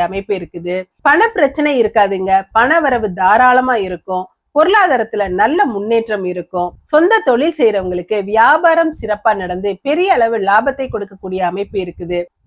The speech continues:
கூட்டாளிகளும் நல்ல ஒத்துழைப்போட இருப்பாங்க. பெண்களுக்கு விலை உயர்ந்த பொருட்களை வாங்கக்கூடிய அமைப்பு இருக்குதுங்க. அடுத்தவங்களுக்கு உதவி செஞ்சு நல்ல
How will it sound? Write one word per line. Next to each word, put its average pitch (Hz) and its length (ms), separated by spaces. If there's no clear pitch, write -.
கூட்டாளிகளும் 320 800
நல்ல 196 180
ஒத்துழைப்போட 254 560
இருப்பாங்க. 185 420
பெண்களுக்கு 330 580
விலை 339 260
உயர்ந்த 381 320
பொருட்களை 302 520
வாங்கக்கூடிய 220 540
அமைப்பு 208 320
இருக்குதுங்க. 190 420
அடுத்தவங்களுக்கு 294 640
உதவி 208 280
செஞ்சு 196 300
நல்ல 269 240